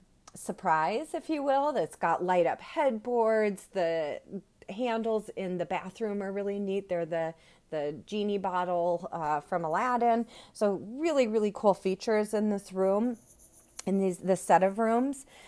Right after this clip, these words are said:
So if, again, if you've got a princess fan in your party, I would definitely consider staying at Rivers-, Riverside in one of the royal guest rooms. And then this resort has its own pool that is O-,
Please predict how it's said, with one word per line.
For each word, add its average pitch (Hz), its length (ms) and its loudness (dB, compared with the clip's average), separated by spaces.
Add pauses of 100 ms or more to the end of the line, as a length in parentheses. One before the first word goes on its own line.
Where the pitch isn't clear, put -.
So 196 400 6
if, 196 360 4
again, 190 240 2
if 170 140 -6
you've 220 120 0
got 208 200 8
a 208 80 6
princess 220 500 0
fan 196 480 2
in 190 300 -2
your 180 160 2
party, 202 640 0 (260)
I 180 80 4
would 175 160 0
definitely 196 300 4
consider 180 400 0
staying 170 440 -2
at 147 100 -2
Rivers-, 165 440 0 (180)
Riverside 165 580 2
in 165 240 -4
one 160 160 -2
of 156 180 -6
the 151 80 -2
royal 156 340 2
guest - 400 -6
rooms. 277 480 -2 (680)
And 254 720 4
then 247 460 4
this - 480 2
resort 233 440 4
has 208 300 4
its 208 180 -4 (100)
own 185 280 -2
pool 370 640 4 (440)
that 208 360 8
is 202 460 4
O-, 180 160 2